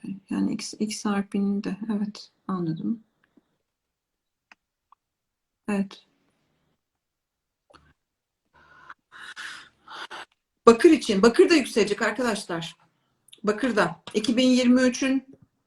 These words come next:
Mart yediden itibaren. O da yükselecek. Yani şu anda da yükseliş ivmesi olur. Ama daha da yükselir.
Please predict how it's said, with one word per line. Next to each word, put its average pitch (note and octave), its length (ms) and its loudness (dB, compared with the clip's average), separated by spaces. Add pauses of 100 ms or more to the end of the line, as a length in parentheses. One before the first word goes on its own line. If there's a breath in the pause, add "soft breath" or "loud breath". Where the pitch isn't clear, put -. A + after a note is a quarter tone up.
(540)
Mart A3 460 4
yediden G3 340 -2
itibaren. D#3+ 640 -8 (1400)
O F#3+ 80 -4
da F#3+ 60 -2
yükselecek. - 480 -10 (1000)
Yani D#3 280 0
şu A3+ 160 4
anda A3 240 8
da A#3 40 2
yükseliş E3+ 540 -4
ivmesi E3+ 400 -4
olur. G#3+ 240 -4 (380)
Ama A3 200 2
daha G3 180 2
da D3+ 40 -4
yükselir. - 640 -12